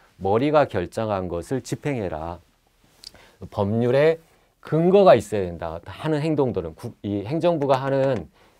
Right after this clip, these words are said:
행정작용은 법률의 근거가 있으면 시-, 유보, 근거가 있어야 된다. 쉬운 말로 하면 유보라는 말은 우리가 잘 일상적으로 안 쓰잖아요. 근데 그게 쉽게 말하면 근거가 있어야 된다.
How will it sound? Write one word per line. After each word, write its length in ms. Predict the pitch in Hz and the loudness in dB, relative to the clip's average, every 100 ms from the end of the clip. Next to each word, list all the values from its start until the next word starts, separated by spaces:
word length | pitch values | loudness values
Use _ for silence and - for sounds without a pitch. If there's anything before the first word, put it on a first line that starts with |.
| 143 | -4
행정작용은 880 | 147 135 - 101 113 113 143 170 165 _ _ | 0 0 -2 -2 0 2 0 0 -6 _ _
법률의 480 | - 110 123 143 147 | -6 -2 -2 2 0
근거가 480 | - 135 160 170 127 | 2 2 6 6 4
있으면 260 | 92 92 87 | 0 -10 -12
시-, 160 | - - | -12 -6
유보, 480 | 113 156 180 131 90 - - | -2 4 6 6 4 -14 -12
근거가 420 | - 127 143 113 | -6 0 2 2
있어야 300 | - 104 95 | 0 -6 -6
된다. 420 | 87 87 104 87 85 | -6 -6 -6 -6 -12
쉬운 260 | - 165 151 | -10 -4 2
말로 220 | 110 92 | 2 0
하면 340 | 82 95 101 85 - - - - _ - _ - | -4 -4 -4 -6 -12 -20 -20 -20 _ -20 _ -4
유보라는 520 | 110 135 156 139 113 | 0 6 6 6 2
말은 260 | 101 92 95 | -2 -2 -4
우리가 200 | 98 95 | -6 -6
잘 240 | 95 110 104 | -4 -2 -2
일상적으로 500 | 104 135 123 104 87 | 0 0 0 0 -2
안 120 | 87 | -4
쓰잖아요. 640 | - 113 95 87 87 101 80 | -6 -4 -4 -4 -6 -6 -8
근데 200 | 87 90 | -10 -4
그게 240 | 101 95 - _ _ _ | -4 -4 -8 _ _ _
쉽게 280 | - - 147 | -12 0 2
말하면 320 | 113 101 104 | 4 0 -2
근거가 420 | - 135 147 120 | 0 0 2 0
있어야 240 | 87 - 87 | -2 -6 -10
된다. 380 | 80 85 87 | -8 -8 -8